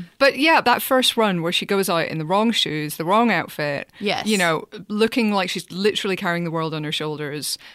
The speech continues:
Speaker 1: barely makes it round the block. I feel like everybody's had that run. I feel
Speaker 2: Oh,
Speaker 1: like
Speaker 2: oh,
Speaker 1: even
Speaker 2: yeah.
Speaker 1: fast people have had that run.
Speaker 2: Yeah, that was very similar to my first run when I started, uh, training, because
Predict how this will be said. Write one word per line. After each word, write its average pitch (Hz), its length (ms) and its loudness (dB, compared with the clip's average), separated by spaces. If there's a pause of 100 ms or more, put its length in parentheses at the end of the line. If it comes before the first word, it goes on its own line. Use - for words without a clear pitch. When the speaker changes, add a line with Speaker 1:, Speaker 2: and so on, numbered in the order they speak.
(340)
Speaker 1:
barely 202 280 4
makes 180 240 -2
it - 60 -6
round 160 220 -4
the 156 40 -10
block. - 380 -6 (100)
I - 100 -4
feel 254 300 2
like 208 280 2
everybody's 180 580 -2
had 165 280 -4
that 147 200 -2
run. 156 320 -6
I - 60 -4
feel 247 160 4
Speaker 2:
Oh, - 20 6
Speaker 1:
like 240 80 4
Speaker 2:
oh, 269 40 2
Speaker 1:
even 262 200 4
Speaker 2:
yeah. 254 40 4
Speaker 1:
fast 180 440 -2
people 175 260 -6
have 165 80 -6
had 143 360 -8
that 127 240 -6
run. - 300 -10
Speaker 2:
Yeah, 262 280 2 (120)
that 226 140 2
was - 440 -4
very 220 320 2
similar 196 420 0
to 185 140 -4
my 185 240 2
first - 640 -4
run 143 340 -2
when 151 160 -2
I 147 120 -2
started, 151 420 -6 (220)
uh, 151 220 0
training, 165 600 -4
because 190 260 -4